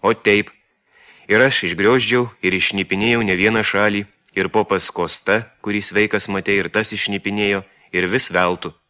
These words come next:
O vaikiščias yra. Yra ir gyvas, ir naguose Romano, tik kur jis jį laiko, tai jokių būdų negali daprasti. Taip, atsiliepė Ivonas, ne tai atsakydamas Virpšai, ne tai sau.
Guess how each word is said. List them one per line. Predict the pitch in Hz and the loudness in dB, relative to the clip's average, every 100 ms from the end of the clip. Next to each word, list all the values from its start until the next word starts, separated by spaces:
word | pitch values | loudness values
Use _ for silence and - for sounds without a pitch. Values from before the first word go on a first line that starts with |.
| _ _ _ _ _ _ - | _ _ _ _ _ _ -4
O | 92 | 0
vaikiščias | 104 - - 127 - | 0 0 -4 -4 -4
yra. | 87 82 82 - _ _ _ _ _ _ _ | -2 -2 -4 -14 _ _ _ _ _ _ _
Yra | 101 101 123 | -2 2 2
ir | 117 85 | 2 0
gyvas, | 98 113 110 - - _ _ _ | -2 0 0 -2 -10 _ _ _
ir | - 95 | -4 0
naguose | 98 95 95 - 110 | 2 2 0 0 4
Romano, | 107 104 101 95 - _ - | 4 4 0 -2 -6 _ -4
tik | 104 | -2
kur | 113 | 0
jis | 98 98 92 | 0 -2 -2
jį | 95 90 | -2 0
laiko, | 92 110 98 | 2 2 0
tai | 90 87 82 | -2 -2 2
jokių | 110 120 107 | 0 0 -4
būdų | 92 92 110 107 | -2 -2 -2 0
negali | 87 90 101 | 0 0 0
daprasti. | 98 92 90 90 - 85 _ _ _ _ _ _ _ _ _ _ _ - | -2 -2 -2 -4 -8 -16 _ _ _ _ _ _ _ _ _ _ _ -2
Taip, | 95 87 82 - _ _ _ - | 0 0 -4 -14 _ _ _ -6
atsiliepė | 87 - 85 82 87 85 | -4 -2 -2 0 0 0
Ivonas, | 82 104 117 - - - _ _ _ - | 0 0 -2 -6 -12 -20 _ _ _ -2
ne | 104 | -2
tai | 104 117 | 2 0
atsakydamas | - 110 110 113 113 110 98 | 0 -2 0 0 0 -2 0
Virpšai, | 101 101 - 101 98 _ _ | -2 -2 -4 -4 -6 _ _
ne | 87 | -4
tai | 87 82 | -2 -2
sau. | - 85 | 0 0